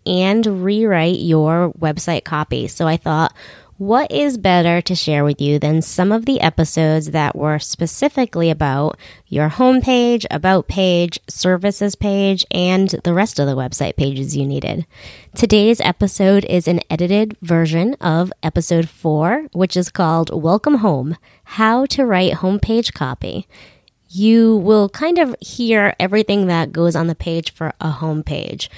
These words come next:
but I reference those other pages because the links to those episodes will be in the show notes. Pretty much, if you want to binge the series, you can listen to episodes four, five, six,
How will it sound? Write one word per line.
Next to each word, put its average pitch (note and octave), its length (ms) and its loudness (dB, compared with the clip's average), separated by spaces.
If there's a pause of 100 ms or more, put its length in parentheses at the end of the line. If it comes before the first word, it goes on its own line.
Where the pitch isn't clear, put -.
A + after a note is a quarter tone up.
(280)
but F#3+ 100 0
I F#3 140 2
reference G#3 540 0
those F3 380 0
other F3+ 380 2
pages F3+ 600 0
because E3+ 400 -4
the F3 200 -2
links F#3 540 -2
to A#3+ 160 0
those G#3 300 2
episodes D3+ 680 -4
will D#3+ 160 2
be F3 140 0
in D#3+ 220 0
the F3 100 2
show D3 260 0
notes. - 500 -6 (480)
Pretty C#4 220 4
much, B3 260 2
if - 140 -2
you G3 140 4
want F3+ 240 0
to G3+ 160 -2
binge F#3 400 2
the F#3 180 2
series, E3 640 -2
you F3 80 2
can F3+ 240 2
listen F#3 300 2
to F3 220 0
episodes E3+ 580 0
four, G3+ 520 0 (300)
five, C#3+ 640 -6 (200)
six, - 600 -4